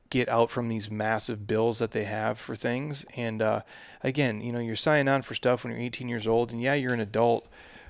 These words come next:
but, uh, I, I don't think a lot of eighteen-year-olds even understand what a hundred thousand dollars of actualized money is, uh, to, to pay back when the juice is, uh, running against you. The same way I feel for people who are a hundred pounds overweight,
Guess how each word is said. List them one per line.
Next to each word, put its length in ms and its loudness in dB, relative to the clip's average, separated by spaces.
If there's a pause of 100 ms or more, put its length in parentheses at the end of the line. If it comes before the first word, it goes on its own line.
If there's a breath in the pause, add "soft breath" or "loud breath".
(140)
but, 180 2
uh, 360 6
I, 120 0 (120)
I 40 -2
don't 280 2
think 120 0
a 40 -4
lot 160 6
of 60 -2
eighteen-year-olds 640 -2
even 180 -4
understand 680 -2 (380 loud breath)
what 260 6
a 60 6
hundred 340 -2
thousand 280 4
dollars 320 2
of 160 -10
actualized 540 0
money 360 -2
is, 340 -8
uh, 160 -6
to, 120 -4 (120)
to 100 -6
pay 220 -2
back 340 4
when 100 0
the 80 -4
juice 360 -6
is, 360 -8
uh, 120 -2
running 320 0
against 420 -2
you. 200 -8 (500 loud breath)
The 80 -4
same 320 4
way 200 6
I 100 4
feel 260 2
for 120 -12
people 300 -4
who 160 -2
are 120 2
a 40 -2
hundred 220 -4
pounds 360 0
overweight, 640 0